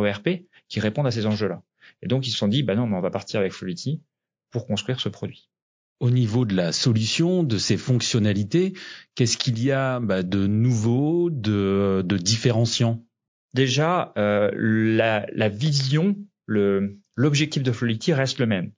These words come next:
Speaker 1: C'est celui de résoudre les problèmes de stock, d'aider les entreprises à avoir moins de stock, avoir du bon stock, mais moins de stock et moins de rupture, euh, dans la chaîne d'approvisionnement. Donc ça, c'est la première chose. Donc on aide, euh, à prendre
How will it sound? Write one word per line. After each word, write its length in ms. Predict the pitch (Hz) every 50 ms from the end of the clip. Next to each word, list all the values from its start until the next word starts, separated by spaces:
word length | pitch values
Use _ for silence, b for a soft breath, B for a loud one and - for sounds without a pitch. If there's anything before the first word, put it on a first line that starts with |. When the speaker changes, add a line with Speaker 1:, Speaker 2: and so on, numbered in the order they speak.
| _
Speaker 1:
C'est 140 | - - 104
celui 560 | - - 117 113 123 143 160 180 180 - - -
de 160 | 107 104 101
résoudre 540 | 101 98 117 113 104 151 156 143 113 107 110
les 100 | 131 135
problèmes 240 | - - 131 123
de 80 | 120 120
stock, 320 | 113 - - 101 - - -
d'aider 220 | 117 113 117 127
les 140 | 131 117 117
entreprises 680 | 131 135 - 143 117 - - - 151 190 185 156 - -
à 200 | - 107 107 110
avoir 480 | 110 104 107 113 107 101 95 - - _ _ _ _ _ -
moins 260 | 107 107 113 123 131
de 40 | 123
stock, 320 | 120 - - 170 190 180 -
avoir 160 | 101 95 92 87
du 80 | 95
bon 160 | 92 117 135
stock, 320 | 135 - - 160 175 170 - B B B B B B B -
mais 60 | 104
moins 180 | 107 117 131 135
de 60 | 131
stock 360 | - - 147 175 180 - -
et 80 | - 107
moins 220 | 110 113 127 147
de 60 | 143 127
rupture, 340 | 139 127 - - - 170 - - _ -
euh, 140 | - 95 87 -
dans 100 | - 101
la 80 | 95
chaîne 100 | 98 104
d'approvisionnement. 460 | 101 - - - 98 87 92 87 - - _ _ B B B B B B B B -
Donc 140 | - 101 101
ça, 80 | - 151
c'est 140 | - - 113
la 60 | 107
première 260 | - 117 107 101 98
chose. 320 | - - 90 - - - b b b b -
Donc 240 | 120 131 120 - -
on 220 | - 113 120 123 139
aide, 240 | 151 156 139 104 95 - - _ _ _ _ _ _ -
euh, 200 | 107 - - 98 -
à 80 | - 107
prendre 500 | - - - 165 156 - - 104 -